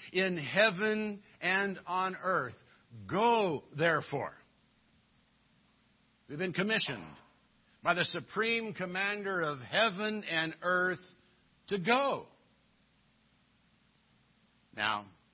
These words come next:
it's true that the Greek construction makes it clear that the primary command in the commission is disciple, or make disciples. And we're going to look at that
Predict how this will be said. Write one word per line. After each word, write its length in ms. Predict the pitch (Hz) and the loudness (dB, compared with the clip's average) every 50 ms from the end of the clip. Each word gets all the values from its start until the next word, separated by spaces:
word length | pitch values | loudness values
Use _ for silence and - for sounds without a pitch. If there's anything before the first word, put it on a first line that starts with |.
| - - | -16 -14
it's 200 | 131 - - - - - | -12 -12 -12 -14 -12 -8
true 360 | 254 269 208 143 127 170 185 - _ _ _ _ _ _ _ _ _ - - - | -4 -2 -2 -2 -4 -6 -10 -16 _ _ _ _ _ _ _ _ _ -20 -12 -8
that 140 | 170 185 143 | -6 -4 -2
the 100 | 190 170 | -2 -2
Greek 440 | 151 123 135 202 233 262 277 233 - - - | -2 -2 -2 -2 -2 -2 -2 -4 -8 -12 -8
construction 960 | - 202 202 180 - - - - 180 202 196 196 - - - 202 202 190 175 160 | -6 -4 -2 -2 -2 -4 -4 -2 0 0 0 0 -2 -4 -2 -2 -2 -2 -2 -2
makes 320 | 165 185 196 175 - - | -4 -4 -6 -6 -8 -8
it 120 | 202 185 - - - - - | -8 -8 -10 -14 -16 -10 -8
clear 440 | 226 247 214 175 160 170 185 180 160 | -4 -2 0 0 0 0 0 0 -2
that 160 | 180 170 - | -4 -4 -4
the 140 | 160 147 113 - - - - | -4 -6 -6 -8 -12 -4 2
primary 720 | 175 202 233 262 269 277 269 254 247 254 247 254 247 214 | 4 4 6 6 6 4 4 4 4 4 4 2 0 -2
command 720 | - 208 220 202 185 170 156 151 151 151 156 165 165 156 - - - - - - | -2 -2 -2 0 0 0 2 2 2 0 0 -2 -4 -6 -8 -14 -18 -10 -2 2
in 200 | 196 240 247 240 | 2 4 4 2
the 100 | 226 - | 0 0
commission 800 | - - 202 196 202 226 247 233 - - 160 160 170 185 180 - - - - - | 0 0 0 2 2 2 0 0 0 -2 -4 -4 -4 -4 -6 -10 -14 -16 -6 0
is 400 | 180 190 196 202 208 165 - - - 151 | 4 4 6 6 4 2 -2 -8 -8 -4
disciple, 800 | 170 202 165 - - 226 220 240 254 240 - 160 143 101 - - _ _ _ _ _ _ _ _ _ _ _ _ _ - | -4 -4 -4 -2 2 2 2 4 2 0 -2 -4 -6 -6 -6 -14 _ _ _ _ _ _ _ _ _ _ _ _ _ -6
or 300 | 156 170 185 185 160 - - - - | 0 4 4 4 4 2 -4 -12 -4
make 400 | - 196 247 262 214 - - - | 0 2 2 2 0 -4 -10 -6
disciples. 960 | 180 175 - - 160 147 139 123 117 - 104 87 69 - - - - - - _ _ _ _ _ _ | -6 -4 -2 0 2 2 2 2 -2 -8 -14 -18 -18 -16 -16 -14 -14 -14 -16 _ _ _ _ _ _
And 80 | - 95 | -12 -8
we're 100 | 135 165 | -6 -4
going 240 | 151 190 196 196 175 | -2 0 0 0 -2
to 80 | 175 | -4
look 200 | 175 185 202 180 | -4 -2 -2 -2
at 160 | 190 180 139 190 | -4 -4 -2 -2
that 280 | 185 180 180 175 - | -2 0 0 -2 -4